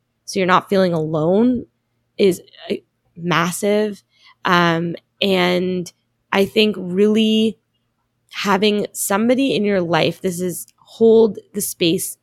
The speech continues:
for you and hold your vision for you when you can't. Um, I've been in some pretty dark places, and I have a few people that, you know, they're with me and they're like, "I ho-,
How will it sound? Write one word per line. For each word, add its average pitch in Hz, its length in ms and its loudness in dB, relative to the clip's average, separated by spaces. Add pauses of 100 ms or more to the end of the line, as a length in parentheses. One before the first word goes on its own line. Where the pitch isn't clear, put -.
for 185 100 -4
you 175 440 -2 (220)
and 190 100 -4
hold 220 360 2
your 190 160 -2
vision 170 520 0
for 226 160 -6
you 247 300 2
when 175 240 0
you 170 180 -4
can't. - 600 -12 (580)
Um, 160 540 0
I've 185 180 0
been 190 140 -2
in 180 100 -2
some 175 140 -8
pretty 180 220 -2
dark 156 220 -4
places, 160 420 -2
and 156 300 -6
I - 60 -4
have 160 340 -2
a - 60 -20
few 196 240 -8
people 170 420 -6
that, 156 200 -4 (480)
you 202 160 -8
know, 160 180 -6
they're 165 320 -4 (300)
with 175 240 -6
me 160 160 -4
and 156 80 -4
they're 156 80 -2
like, 151 260 -6 (320)
"I 180 200 6
ho-, 180 200 -2